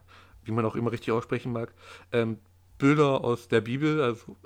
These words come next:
Gemälde, also Zeichnungen von einer bestimmten Stelle und macht daraus eine Episode. Das ist grausam, blutig und brutal. Ähm, da gibt es den Moment, wo ein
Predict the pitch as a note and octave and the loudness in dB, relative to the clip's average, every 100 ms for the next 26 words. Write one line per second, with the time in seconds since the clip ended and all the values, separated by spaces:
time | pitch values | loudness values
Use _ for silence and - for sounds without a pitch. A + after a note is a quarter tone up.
0 | - - - B2+ A#2 C#3+ C#3+ A#2+ A#2+ - | -20 -10 2 4 4 2 0 -2 -6 -4
1 | A#2+ - D3 C#3 C3+ B2+ A2+ A#2 A#2 C3 | -4 -2 -4 -4 -6 -8 -6 -6 -4 -4
2 | A#2+ - B2 C3 C#3+ - - - - - | -6 -6 -6 -4 -4 -6 -20 -20 -20 -16
3 | - A#2+ A2 - _ _ A#2 G#2+ - A2 | -4 -4 -4 -12 _ _ -4 -4 -4 -2
4 | A#2 - A2+ A2+ A#2+ A2+ B2+ C3+ A2+ - | -2 -2 -2 0 -2 -2 0 0 -2 -8
5 | - - - - B2+ C3+ C3 B2 - C#3 | -16 -8 -8 -4 -4 -2 -4 -6 -6 -6
6 | C#3+ C3 A2+ - B2 - G2+ A#1+ D3 F#3+ | -6 -8 -10 -6 -8 -2 0 0 -4 -8
7 | _ - - - - - - A2+ A2+ A2+ | _ -20 -20 -20 -20 -20 -10 -6 -6 -10
8 | - _ _ _ _ _ _ - - A2+ | -16 _ _ _ _ _ _ -10 -2 -2
9 | B2+ C#3 - B2 B2 A#2 A#2 A#2+ - A#2 | -2 -4 -2 -4 -2 -2 -4 -6 -10 -4
10 | A#2 G#2 G#2+ G#2 G#2 | -2 -2 -4 -8 -12